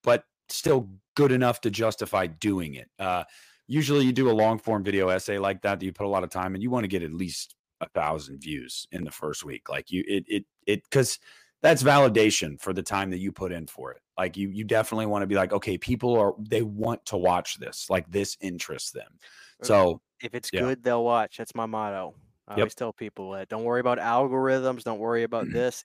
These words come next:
Speaker 2: If it's good, they'll watch." Say to yourself, "Would I watch this vid-," sometimes when I tell myself,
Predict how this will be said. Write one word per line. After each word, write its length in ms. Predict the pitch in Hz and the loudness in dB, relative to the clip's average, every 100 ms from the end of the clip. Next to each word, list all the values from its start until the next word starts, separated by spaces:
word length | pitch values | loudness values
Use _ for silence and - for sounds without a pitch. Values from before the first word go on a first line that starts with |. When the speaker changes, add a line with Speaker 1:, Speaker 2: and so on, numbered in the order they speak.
| - | -8
Speaker 2:
If 220 | 117 - | -8 -8
it's 180 | 107 113 | -12 -12
good, 480 | 113 120 131 135 139 _ | -8 -2 0 0 -6 _
they'll 440 | 104 113 107 110 104 | -10 -2 0 0 0
watch." 380 | 101 98 - - | -2 -4 -8 -2
Say 160 | 143 | 0
to 60 | 143 | 0
yourself, 420 | 135 - 135 120 - | -2 0 2 2 0
"Would 140 | 117 | -2
I 120 | 143 | 0
watch 340 | 151 147 - - | 0 -2 -4 -10
this 180 | 147 | -8
vid-," 220 | 151 139 - | -6 -6 -4
sometimes 440 | 165 185 165 - | -4 0 0 0
when 100 | 147 | -2
I 120 | 139 | -2
tell 200 | - 147 | 0 0
myself, 380 | 135 120 143 | 0 0 0